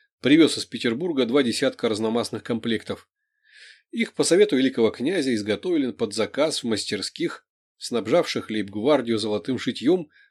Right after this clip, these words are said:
галунами и прочей мундирной бижутерией. За нижними чинами «Алмаза» и «Заветного»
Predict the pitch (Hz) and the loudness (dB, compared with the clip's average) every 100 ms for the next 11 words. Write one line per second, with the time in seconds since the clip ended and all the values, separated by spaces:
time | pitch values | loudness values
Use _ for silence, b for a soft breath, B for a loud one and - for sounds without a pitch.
0 | _ 104 113 104 107 160 135 127 110 113 | _ -2 0 2 2 2 2 0 -2 -2
1 | - 110 107 101 107 101 104 101 104 117 | -2 -4 -4 -2 -2 -2 -2 -2 -4 -4
2 | 107 104 98 _ _ _ _ _ _ _ | -4 -4 -10 _ _ _ _ _ _ _
3 | _ _ - 95 95 143 160 151 151 147 | _ _ -10 -6 -2 -2 -2 -2 -2 -2
4 | 139 127 120 110 107 104 95 95 95 123 | -4 -4 -2 -4 -4 -6 -6 -6 -2 0
5 | 175 165 139 127 | 0 2 2 2